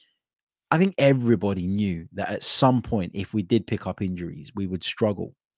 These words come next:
And it is a reality check because we now know that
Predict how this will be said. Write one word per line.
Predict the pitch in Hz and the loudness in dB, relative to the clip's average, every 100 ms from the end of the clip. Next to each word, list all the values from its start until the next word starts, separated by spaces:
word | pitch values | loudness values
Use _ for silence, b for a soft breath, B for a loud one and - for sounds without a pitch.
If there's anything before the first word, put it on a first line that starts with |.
| _ _ _ _ _ - | _ _ _ _ _ -4
And | 120 127 135 b b b _ | 0 0 -2 b b b _
it | 160 185 | 2 4
is | 185 | 6
a | 170 | 6
reality | 131 110 101 95 | 6 6 4 -4
check | - 127 - - b b b b | 0 2 2 -8 b b b b
because | - - 139 131 110 | -6 0 2 2 2
we | 127 | 0
now | 127 123 120 | 2 2 2
know | 117 113 110 104 b b b 110 | 4 4 2 0 b b b 0
that | 110 110 | 2 2